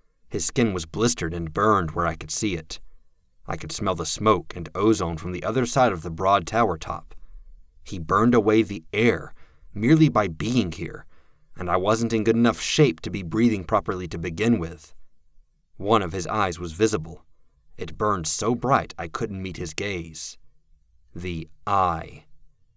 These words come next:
An unliving, monstrous counterpoint to the notion that fire and energy are man's tools to be harnessed. A disaster waiting patiently to happen.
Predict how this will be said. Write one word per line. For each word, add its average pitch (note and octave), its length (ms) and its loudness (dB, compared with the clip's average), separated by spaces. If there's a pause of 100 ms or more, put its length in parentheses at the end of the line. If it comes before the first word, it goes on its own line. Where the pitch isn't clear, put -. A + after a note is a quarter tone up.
(140)
An G2 220 -4
unliving, B2 680 2
monstrous C3+ 520 -4
counterpoint C3 580 -2
to - 60 -16
the G2 100 -10
notion G#2+ 360 -2
that F2 160 -10
fire A2 400 -2
and G#2+ 200 -6
energy F2+ 420 -4
are F2 100 -8
man's F#2+ 360 -6
tools A2 360 -4
to F2 60 -12
be F2+ 160 -8
harnessed. F#2 580 -6 (560)
A G#2 80 -6
disaster E2+ 600 -2
waiting F2+ 340 -4
patiently F2 560 -2
to D#2 120 -10
happen. F#2+ 440 -8